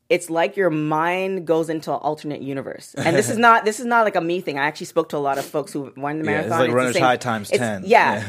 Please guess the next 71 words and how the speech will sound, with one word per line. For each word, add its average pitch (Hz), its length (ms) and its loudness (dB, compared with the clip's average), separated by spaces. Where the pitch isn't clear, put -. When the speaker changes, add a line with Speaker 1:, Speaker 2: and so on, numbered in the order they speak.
Speaker 2:
<laughs> - 60 -4
Speaker 1:
It's - 140 4
not 294 140 2
even 320 160 0
a 277 40 0
runner's 247 280 0
high. 208 300 2
It's - 180 -2
Speaker 2:
Yeah. 202 60 -2
Speaker 1:
your 202 40 2
mind 214 220 -2
goes 247 140 2
to - 60 -12
this 185 80 -10
alternate 190 380 -2
universe 175 380 -2
and 185 100 -2
you 180 140 0
actually 185 240 -2
start - 240 -2
talking 185 320 -2
to 180 120 -12
your, 156 340 0
talking 214 300 0
to 220 100 -10
your 180 140 -2
former 156 340 -2
selves. 143 500 -4
Speaker 2:
<laughs> - 280 -8
Oh 202 400 -2
my 165 60 -10
Speaker 1:
So 220 200 6
I 214 140 6
Speaker 2:
God. 220 100 -4
Speaker 1:
felt 277 220 4
like 277 160 2
I 240 80 6
was 233 100 2
actually 208 320 0
on 185 100 0
a, 170 240 0
like, 151 140 -4
a 156 80 -2
psychiatrist's 160 640 -2
couch 180 420 0
Speaker 2:
<laughs> - 140 -12
Speaker 1:
and 185 100 2
my 180 120 2
seventeen-year-old 196 840 -2
self, 151 460 -2
like, 160 160 -4
I 170 60 2
ran 175 180 2
away 180 160 2
from 170 140 -10
home 160 120 -6
when 156 100 -6
I 147 40 -2
was 147 80 -8
seventeen, 143 460 -8
not 151 160 -12
to 165 60 -14
strip 170 220 -8
or 151 40 -8
anything. 135 240 -10
I 123 120 -6
Speaker 2:
Yeah. 107 140 -4
Speaker 1:
ran 165 160 0
away 156 140 -4
from 151 160 -8
home, 135 300 -8